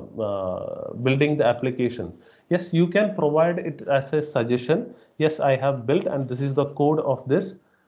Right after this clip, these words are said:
So the reviewers of that, uh, repository will review your code, and if they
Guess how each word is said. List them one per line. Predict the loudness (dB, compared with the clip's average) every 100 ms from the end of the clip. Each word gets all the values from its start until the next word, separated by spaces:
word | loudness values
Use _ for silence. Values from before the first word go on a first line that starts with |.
| _ _
So | 0 0 0
the | 4 6 4 0
reviewers | 0 4 4 6 4 0 -14 -20 _ _ _ _
of | -4 2
that, | 2 2 -4 -20 _ _
uh, | -4 -2 -2 -4 -2
repository | 0 0 0 -2 0 -4 0
will | 0 -2 -6 -2
review | 2 4 4 4
your | 2 2
code, | 2 2 2 -4 _ _ _
and | 0 0
if | -4 -4
they | 2 2 2 -4